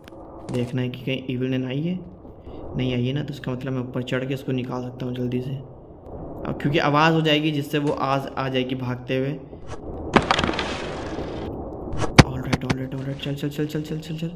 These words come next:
चलो भाई, यहाँ छुप जाओ। अब देखो, उसने देखा तो नहीं ना कि मुझको यहाँ पे आते हुए, लेकिन वो broom देखेगी वहाँ पड़ा है,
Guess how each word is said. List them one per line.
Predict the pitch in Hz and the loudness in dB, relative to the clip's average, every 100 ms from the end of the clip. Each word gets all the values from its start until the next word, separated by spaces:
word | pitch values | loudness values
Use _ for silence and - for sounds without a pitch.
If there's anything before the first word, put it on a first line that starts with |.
| - - - - - - | -10 -16 -18 -16 -14 -4
चलो | 123 | -2
भाई, | 123 127 | 2 0
यहाँ | 123 | 0
छुप | - | 0
जाओ। | 120 120 120 - | 2 2 0 0
अब | 139 | 2
देखो, | 143 156 | 4 6
उसने | 160 165 | 6 6
देखा | 151 143 160 | 8 8 6
तो | 156 147 | 2 4
नहीं | 127 | 2
ना | 123 123 | 2 -2
कि | 131 | 0
मुझको | 135 135 147 | 0 0 2
यहाँ | 131 123 | 2 2
पे | 131 | 2
आते | 123 127 | 0 2
हुए, | 131 | 2
लेकिन | 131 160 | 2 2
वो | 160 | 4
broom | 147 160 160 | 6 8 8
देखेगी | 135 139 131 | 4 2 2
वहाँ | 131 123 | 0 -2
पड़ा | 123 127 | -2 -2
है, | 127 | -4